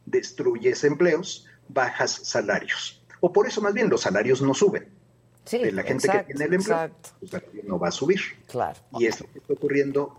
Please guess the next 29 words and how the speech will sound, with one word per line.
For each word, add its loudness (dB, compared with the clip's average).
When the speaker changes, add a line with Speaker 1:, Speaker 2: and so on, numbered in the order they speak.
Speaker 1:
precisamente -4
Speaker 2:
¿Y -2
Speaker 1:
en 0
Speaker 2:
en, -
Speaker 1:
estos 2
Speaker 2:
en 2
Speaker 1:
momentos. 4
Speaker 2:
qué -4
momento -4
estamos -8
con -2
el -4
temec? -6
Speaker 1:
En 4
un 2
momento 2
de -4
incertidumbre -2
absoluta -2
sobre 0
qué 4
es -2
lo 2
que -4
pretende -2
lograr -4
el -2
presidente -2
y, -2